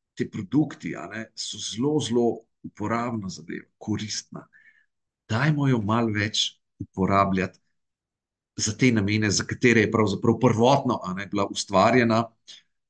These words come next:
In res dajmo, a veste, delati na tem, da bomo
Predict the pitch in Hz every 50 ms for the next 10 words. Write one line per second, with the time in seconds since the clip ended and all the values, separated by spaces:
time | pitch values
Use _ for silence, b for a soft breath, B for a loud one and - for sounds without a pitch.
0 | _ _ - 123 120 113 113 120 120 139 147 143 143 - - - _ _ _ _
1 | _ _ 113 113 127 143 143 135 127 110 95 101 104 110 107 104 - 110 101 92
2 | - _ _ _ _ _ _ 98 107 110 131 - - 107 98 - - 123 123 120
3 | 110 95 110 92 82 107 101 101 101